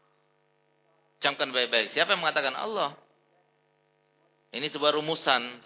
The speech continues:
sebuah kepastian. Kalau air itu dituang, tumpah ke bawah apa tumpah ke atas?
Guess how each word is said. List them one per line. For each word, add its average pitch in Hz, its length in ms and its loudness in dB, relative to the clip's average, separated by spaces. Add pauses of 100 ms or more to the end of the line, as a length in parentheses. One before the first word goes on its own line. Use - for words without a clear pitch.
(100)
sebuah 120 240 -2
kepastian. 107 760 -4 (760)
Kalau 117 240 0
air 127 240 0
itu 123 220 -4
dituang, 127 580 -2
tumpah 127 240 -6
ke 131 160 -12
bawah 120 340 2
apa 123 140 -6
tumpah 123 240 -4
ke - 140 -2
atas? 120 320 0